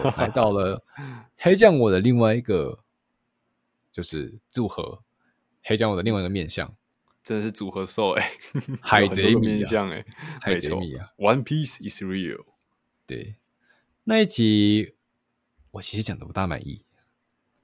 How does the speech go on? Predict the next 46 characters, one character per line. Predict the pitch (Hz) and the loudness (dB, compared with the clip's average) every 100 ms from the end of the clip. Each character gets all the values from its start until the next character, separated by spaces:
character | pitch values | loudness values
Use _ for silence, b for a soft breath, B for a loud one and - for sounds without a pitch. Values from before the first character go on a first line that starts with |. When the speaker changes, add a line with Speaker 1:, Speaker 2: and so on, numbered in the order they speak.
| _ _ | _ _
Speaker 2:
我 | - | -6
个 | 98 117 | -2 0
人。 | - | -2
Speaker 1:
哦， | - | -2
还 | 101 | -2
可 | 95 | 0
以 | 107 | -2
再 | 92 | -4
更 | 90 90 | -6 -8
好。 | - - 104 - _ | -12 -16 -18 -20 _
Speaker 2:
我 | 92 | -12
个 | 92 143 | -4 2
人 | 123 101 | 2 2
真 | 110 | -2
的 | 101 | -4
是 | 98 | -4
觉 | - | -8
得 | - | -12
不 | - | -10
大 | 82 | -10
满 | 76 - | -10 -14
意。 | - - _ _ _ _ _ _ | -18 -20 _ _ _ _ _ _
对。 | - - _ _ _ _ - | -20 -20 _ _ _ _ -6
我 | 101 | -2
觉 | 113 | 2
得， | 139 147 139 131 123 117 120 - _ _ _ _ _ _ _ _ _ - _ _ _ _ | 6 8 8 8 6 2 -4 -10 _ _ _ _ _ _ _ _ _ -20 _ _ _ _
我 | 98 | -6
应 | 104 | -2
该 | 123 | 2
要 | 131 139 139 - b b b _ _ | 4 4 2 -6 b b b _ _
更 | - 208 110 92 | 8 10 8 2
把 | - 98 | 0 0
我 | 85 95 | 0 -2
自 | 123 | -4
己 | 104 95 | -4 -4
的 | 90 | -4
思 | - - 117 | -6 -8 -8
考 | - 87 | -6 -6
以 | |
及 | 87 104 | -6 -6
想 | - 101 101 - | -4 -4 -6 -6
表 | 104 80 | -6 -4
达 | 80 | -4
的 | 95 | -4
重 | 110 101 | -4 -6
点， | 92 - | -8 -14